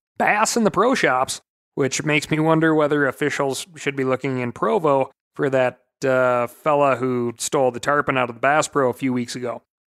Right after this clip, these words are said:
But this kid is enough trouble as it is.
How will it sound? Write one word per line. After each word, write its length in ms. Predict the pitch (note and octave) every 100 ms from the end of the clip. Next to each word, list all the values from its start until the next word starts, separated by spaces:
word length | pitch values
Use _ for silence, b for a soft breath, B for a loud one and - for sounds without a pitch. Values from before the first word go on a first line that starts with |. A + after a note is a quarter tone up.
| _ -
But 140 | C#3
this 160 | G#3+ -
kid 200 | A3 G3
is 120 | D#3
enough 280 | E3 F3+ -
trouble 500 | F#3+ E3+ F3+ F3 -
as 220 | D3+ D3
it 100 | C#3
is. 320 | F3 G#3 B2+